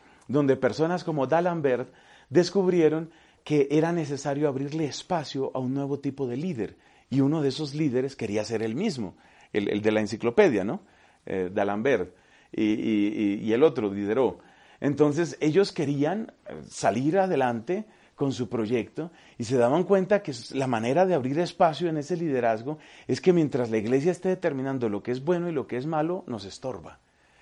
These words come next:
Entonces, la iglesia pasa a ser la gran ridícula,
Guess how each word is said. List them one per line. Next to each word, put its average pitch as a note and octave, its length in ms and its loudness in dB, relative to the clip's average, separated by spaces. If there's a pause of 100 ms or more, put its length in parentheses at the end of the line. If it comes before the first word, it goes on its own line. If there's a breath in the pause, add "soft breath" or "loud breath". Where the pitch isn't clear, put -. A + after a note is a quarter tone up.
(140 soft breath)
Entonces, C#3 580 -4 (200 soft breath)
la C3 180 0
iglesia C3 680 -2 (340)
pasa B2+ 320 -8
a A2 40 -8
ser A#2+ 300 -10 (280 soft breath)
la A2 180 -4
gran A2+ 280 -6
ridícula, A2 760 -8